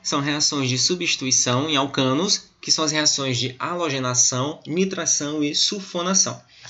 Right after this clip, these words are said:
Iniciando, o que vem a ser uma reação de substituição? De maneira genérica, uma reação de substituição, ela é a troca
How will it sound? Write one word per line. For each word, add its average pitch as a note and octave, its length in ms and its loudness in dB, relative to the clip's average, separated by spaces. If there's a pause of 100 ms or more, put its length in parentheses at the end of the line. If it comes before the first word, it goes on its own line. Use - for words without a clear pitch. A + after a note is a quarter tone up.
(200)
Iniciando, B3 500 2
o - 20 -4
que B3+ 160 0
vem A#3 160 -4
a G#3 40 0
ser - 140 2
uma G3 140 -2
reação F#3+ 480 0
de F3 120 -8
substituição? - 920 -2 (580)
De F#3+ 120 2
maneira A3 280 4
genérica, F3+ 640 2
uma D3+ 120 -4
reação D#3+ 280 -2
de F3+ 60 0
substituição, D#3 880 0 (320)
ela C#3+ 240 0
é C#3 60 4
a C#3 80 2
troca D#3+ 680 -4